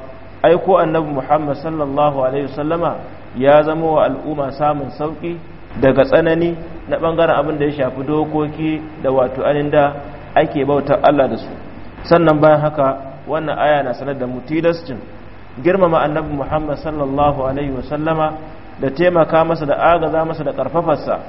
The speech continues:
a lokacin da yake raye, a san da baya raye, ƙarfafar abin da ya zo da shi na Alƙur'ani da kuma abin da ya shafi hadisansa ingantattu, ka tsayu akan wato anin aiki da su,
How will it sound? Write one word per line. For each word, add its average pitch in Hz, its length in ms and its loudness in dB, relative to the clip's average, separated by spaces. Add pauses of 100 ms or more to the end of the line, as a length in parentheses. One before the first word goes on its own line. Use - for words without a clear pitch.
(400)
a 131 120 6
lokacin 165 440 4
da 156 80 0
yake 156 240 0
raye, 143 400 4 (640)
a 131 80 4
san 180 200 2
da 160 100 4
baya 160 360 6
raye, 147 380 2 (460)
ƙarfafar 151 580 4
abin 151 260 0
da 147 80 0
ya 147 80 2
zo 156 140 -2
da 143 120 0
shi 151 280 -4 (400)
na 143 180 2
Alƙur'ani 147 640 4 (440)
da 143 80 2
kuma 160 260 2
abin 156 220 0
da 151 60 0
ya 151 60 -2
shafi 143 300 -4
hadisansa 139 560 -4
ingantattu, 127 680 -6 (420)
ka 131 80 0
tsayu 175 340 4 (140)
akan 165 320 2
wato 143 320 2
anin 156 260 0
aiki 160 340 -2
da 135 100 0
su, 160 260 -4